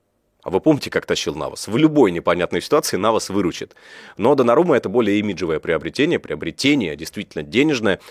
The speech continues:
поэтому он стоять там обязан. Вот такая логика в П С Ж. Матвея Сафонова определённо берут, ну, я не могу пока сказать, берут или не берут, но если и берут, если рассматривают, то на замену Донаруме.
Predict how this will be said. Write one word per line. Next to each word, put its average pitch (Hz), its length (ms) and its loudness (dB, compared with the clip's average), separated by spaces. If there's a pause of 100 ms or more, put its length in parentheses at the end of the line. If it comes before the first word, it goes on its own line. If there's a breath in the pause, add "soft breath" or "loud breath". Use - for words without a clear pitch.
поэтому 120 260 2
он 113 60 0
стоять 98 420 -2
там 98 240 -2
обязан. 90 440 -2
Вот 87 100 -8
такая 123 260 0
логика 87 220 0
в - 80 -18
П 90 80 -4
С 85 160 -4
Ж. 71 180 -8
Матвея 127 280 2
Сафонова 135 600 4
определённо 110 720 0
берут, 110 560 2 (220)
ну, 104 180 -8
я 76 80 -8
не 71 60 -12
могу 76 180 -6
пока - 220 -8
сказать, - 420 -12
берут 95 380 -10
или 76 80 -12
не 73 40 -12
берут, 113 220 -6 (240 loud breath)
но 117 220 0
если 98 320 -4
и - 20 -6
берут, 95 420 2 (220)
если 80 200 -6
рассматривают, 90 600 -2
то 85 140 -2
на 90 80 -2
замену 117 340 2
Донаруме. 78 440 -6